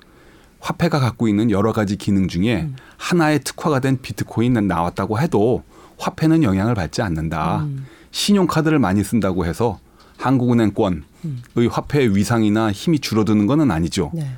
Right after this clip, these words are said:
Speaker 1: 우리 지갑 속에 갖고 있는 지폐는 양은 분명히 줄었지만 그거에 상관없이 그냥 한국은행권은 한국은행권이다.
Speaker 2: 음.
Speaker 1: 그래서 비트코인으로 테슬라를 사도 좋고
Speaker 2: 음.
Speaker 1: 스타벅스 먹어도 더, 다 얼마든지 할 수 있는데
Speaker 2: 음.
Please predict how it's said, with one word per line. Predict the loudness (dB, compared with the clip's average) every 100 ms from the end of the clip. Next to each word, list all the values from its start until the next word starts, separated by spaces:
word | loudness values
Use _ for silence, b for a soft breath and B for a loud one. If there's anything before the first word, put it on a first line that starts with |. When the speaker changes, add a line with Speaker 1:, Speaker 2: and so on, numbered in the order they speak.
| -10 -2
Speaker 1:
우리 | 0 0
지갑 | 0 0 0
속에 | 0 -2 0
갖고 | -4 -2 0
있는 | 0 0 2 0 -2 B B B
지폐는 | -6 -2 2 4 4
양은 | 2 2 0
분명히 | 0 0 0
줄었지만 | -2 -4 -4 -2 0 0 -4 b b -6
그거에 | -2 2 2
상관없이 | 0 0 0 0 -2 -4 -2 -2 -4 b b b -8
그냥 | -2 -2
한국은행권은 | 0 0 2 0 0 0 -2 -2
한국은행권이다. | -2 -2 -2 -2 -2 0 0 -2 -2 -2 -2
Speaker 2:
음. | -8 -12 B -8
Speaker 1:
그래서 | -6 -6
비트코인으로 | -4 -4 0 2 2 2 0 -2 b b b
테슬라를 | -6 -4 0 0 2 0
사도 | -2 -2
좋고 | -2 -2 -2 -2 -4
Speaker 2:
음. | -8 -8 B B
Speaker 1:
스타벅스 | -8 -4 -2 -2 -2
먹어도 | -2 0 -2
더, | -2 -6
다 | -6 -4 -4 -6
얼마든지 | -4 0 2 2 0 0
할 | -2
수 | 0
있는데 | 0 2 0 -2
Speaker 2:
음. | -4 -8